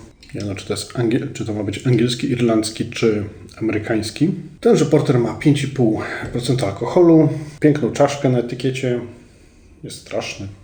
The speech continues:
mi się podoba. Czyli raczej idziemy tutaj w stronę robust porteru zapewne. W składzie mamy jęczmień, pszenicę i owies, chmiele jakieś, gluten.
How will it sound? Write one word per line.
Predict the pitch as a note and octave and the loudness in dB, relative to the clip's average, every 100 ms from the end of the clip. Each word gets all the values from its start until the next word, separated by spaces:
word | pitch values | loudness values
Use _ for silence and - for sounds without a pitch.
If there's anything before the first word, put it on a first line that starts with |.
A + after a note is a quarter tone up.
| - - - - | -20 -20 -20 -16
mi | C3+ | -16
się | |
podoba. | - G2 G#2+ G#2+ - - - - - - _ - | -12 -8 -8 -8 -12 -18 -18 -20 -20 -20 _ -6
Czyli | C4 A#3 | 2 4
raczej | G3+ - E3+ E3 E3 D#3+ - - - - | 6 6 6 8 6 4 -4 -14 -16 -2
idziemy | C3+ C#3+ C#3 | 4 6 4
tutaj | C3+ B2+ C3 B2 | 2 0 2 2
w | - | -2
stronę | - B2 B2 A#2+ A#2+ | -2 2 2 2 2
robust | C3+ C#3+ - | 2 0 2
porteru | D#3 D#3 E3 E3 | 2 2 2 2
zapewne. | E3 F3 F3+ F#3 F#3 - - - - - | 0 0 2 2 0 -4 -12 -14 -18 -16
W | - | -12
składzie | - - C#3+ B2+ | -2 2 4 4
mamy | A#2+ A#2+ A2+ A2 G2+ G2+ G2 - - - _ _ _ _ - | 4 4 2 0 -2 -4 -8 -14 -20 -20 _ _ _ _ 0
jęczmień, | A#2 A#2+ - A#2+ G#2+ G#2 G2+ - | 2 2 0 0 0 0 -4 -8
pszenicę | - A#2 A2 - F#2 | -2 0 0 0 -2
i | A#2+ | 2
owies, | C3+ C3 C3 - - - - - - - _ _ | 4 6 4 0 -8 -14 -20 -20 -20 -20 _ _
chmiele | - - A2+ F2 F#2 - - | -18 -4 -2 -2 -6 -12 -4
jakieś, | A#2+ B2 A#2 - - - - - - - - | -4 0 -2 -2 -8 -14 -20 -8 -4 -4 -6
gluten. | F#2+ G#2 G#2 G#2 | -8 -6 -6 -6